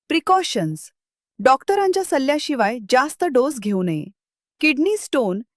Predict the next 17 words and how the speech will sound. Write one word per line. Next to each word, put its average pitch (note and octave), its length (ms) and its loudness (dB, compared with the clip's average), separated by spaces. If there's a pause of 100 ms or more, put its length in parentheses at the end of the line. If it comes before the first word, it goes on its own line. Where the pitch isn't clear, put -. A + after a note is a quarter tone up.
किंवा D4+ 200 2 (120)
किडनी C#4+ 300 0
आजार D4 340 0
असल्यास A#3+ 480 -2 (120)
डॉक्टरांना A#3 640 0
सांगा. D#3+ 420 -4 (680)
म्हणूनच D4+ 480 2
मित्रांनो, B3+ 580 -2 (360)
बॉन C#4+ 500 2
के C#4+ 220 0
दोन B3 400 0
टॅब्लेट F3+ 480 -2 (300)
हे F4+ 140 -2
हाडे C4 400 2
मजबूत A#3+ 520 0
ठेवण्यासाठी B3 720 -2 (360)
आणि E4 220 2